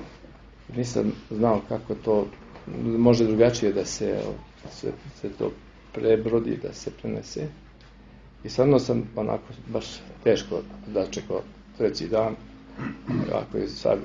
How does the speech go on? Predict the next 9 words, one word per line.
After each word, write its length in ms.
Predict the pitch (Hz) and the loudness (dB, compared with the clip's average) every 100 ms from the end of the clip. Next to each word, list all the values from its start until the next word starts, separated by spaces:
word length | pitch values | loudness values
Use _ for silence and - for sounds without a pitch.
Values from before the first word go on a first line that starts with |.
| - | -6
nekako 380 | 107 98 104 - | -6 -4 -4 -4
sam 180 | - 101 | -2 6
bio 260 | 123 120 - - - - - - | 8 8 4 -4 -18 -18 -10 4
umno 440 | 156 170 143 123 - | 8 8 8 6 4
i, 60 | 135 147 - - | 4 2 -2 2
i, 80 | 139 | 2
i 160 | 120 | 2
tjelesno 400 | - 170 143 104 | 6 6 6 4
iscrpljen. 420 | 87 - - - | -6 -10 -18 -20